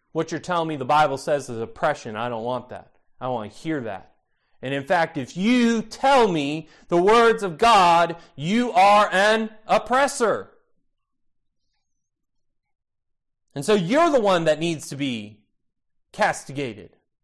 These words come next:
You're the one that needs to be corrected. Not me. You're the oppressor.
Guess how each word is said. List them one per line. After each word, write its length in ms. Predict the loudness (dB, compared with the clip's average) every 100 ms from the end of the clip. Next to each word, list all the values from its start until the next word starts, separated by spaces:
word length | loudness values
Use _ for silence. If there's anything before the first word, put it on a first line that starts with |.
| _ _ _
You're 240 | 0 2 4
the 100 | 2
one 180 | 2
that 120 | 0 -4
needs 240 | -4 -8
to 60 | -10
be 180 | -10 -10
corrected. 800 | -8 -4 -2 -4 -10 -20 -20 _ _ _ _ -6
Not 240 | -4 -2
me. 460 | -2 -2 -4 -8 _ _ 0
You're 200 | 0 2
the 140 | -2
oppressor. 600 | -4 -6 -8 -8 -16 -20